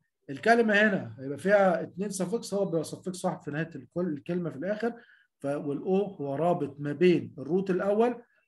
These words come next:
والروت الثاني يا جماعه. فلما اقول جاسترو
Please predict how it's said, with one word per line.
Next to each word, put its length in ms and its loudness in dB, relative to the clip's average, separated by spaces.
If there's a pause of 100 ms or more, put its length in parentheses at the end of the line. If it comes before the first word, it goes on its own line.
والروت 400 -2
الثاني 320 -4
يا 60 -2
جماعه. 480 -8 (1500)
فلما 220 -4
اقول 200 2
جاسترو 720 2